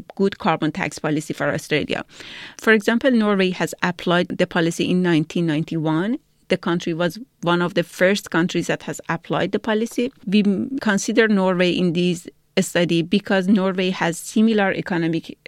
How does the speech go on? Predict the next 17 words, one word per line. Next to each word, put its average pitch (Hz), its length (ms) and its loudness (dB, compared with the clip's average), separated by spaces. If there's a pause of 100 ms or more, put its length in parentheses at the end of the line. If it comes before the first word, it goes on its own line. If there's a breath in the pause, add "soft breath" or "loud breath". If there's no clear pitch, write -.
situation 160 640 -2
compared 151 380 -2
to 151 100 -4
Australia. 151 560 0
Both 170 480 2
of 165 160 0
them 170 180 4
are 170 200 4 (260)
dependent 180 720 2 (140)
on 156 180 2
natural 175 380 0
resources 156 640 -2
and - 240 -2
fossil 165 320 -2
fuels 160 440 -2
in 156 160 0
their 160 200 2